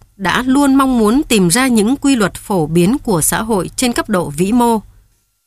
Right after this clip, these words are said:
và vi mô. Xã hội học Mỹ ra đời muộn hơn, nhưng lại thừa kế được nhiều tinh hoa của những người đi trước. Với đặc điểm phát triển kinh tế, xã hội mạnh mẽ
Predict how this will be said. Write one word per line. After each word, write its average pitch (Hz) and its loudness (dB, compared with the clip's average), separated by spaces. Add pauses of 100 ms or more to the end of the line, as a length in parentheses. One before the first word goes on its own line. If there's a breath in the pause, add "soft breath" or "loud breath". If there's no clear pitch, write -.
(180)
và 185 0
vi 226 2
mô. 220 2 (880)
Xã 240 0
hội 240 0
học 190 -2
Mỹ 202 0 (160)
ra 269 -2
đời 196 2
muộn 170 2
hơn, 254 0 (480 soft breath)
nhưng 294 2
lại - 0
thừa 190 -2
kế 185 0
được 233 -2 (100)
nhiều 196 0
tinh 277 0
hoa 262 0
của 196 -6
những 185 0
người 196 2
đi 220 0
trước. 302 -2 (500 soft breath)
Với 196 0
đặc 269 -2
điểm 170 -2
phát 277 -6
triển 170 -2
kinh 262 -2
tế, 190 0
xã 220 0
hội 247 -4
mạnh 170 0
mẽ 170 -2